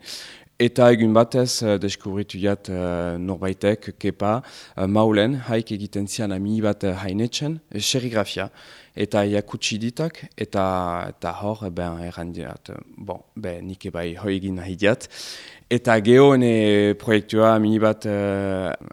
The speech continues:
aintzinatu jat, enfin, ez dakiat, e, eh, eta huai, bat jat, eh, tailer bat heben Baiunan. Diala bi urte hasi nizala,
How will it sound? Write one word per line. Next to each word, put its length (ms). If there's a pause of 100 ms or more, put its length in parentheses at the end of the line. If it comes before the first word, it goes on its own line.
aintzinatu 600
jat, 300
enfin, 240
ez 80
dakiat, 340 (120)
e, 180
eh, 460
eta 480 (200)
huai, 320
bat 160
jat, 280
eh, 100
tailer 380
bat 200
heben 320
Baiunan. 640 (540)
Diala 500
bi 300
urte 320
hasi 280
nizala, 540